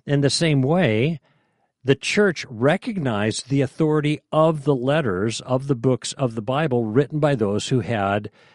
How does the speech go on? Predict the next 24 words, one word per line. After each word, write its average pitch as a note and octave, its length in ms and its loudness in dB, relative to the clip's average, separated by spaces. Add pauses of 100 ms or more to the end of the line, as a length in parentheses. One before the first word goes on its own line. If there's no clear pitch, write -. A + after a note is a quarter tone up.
(920)
either E3 280 4
apostolic D3 640 0
authority C#3 380 0
themselves A#2+ 520 0
or C#3 160 0
those C3 280 0
connected C3+ 520 0
closely B2 460 -2
to F#3+ 200 4
apostles G2+ 500 -2
like, A2+ 220 -4 (220)
like A#2 320 0
Luke B2+ 420 0
or A2 120 0
possibly G#2 500 -6
Mark A#2 380 0
with G#2+ 160 -6
Peter, C3+ 400 -2 (240)
Luke B2 260 2
with D#3 200 0
Paul, F#2+ 380 -2 (320)
Mark G#2 260 -2
with G#2+ 160 -6
Peter. F#2+ 360 -4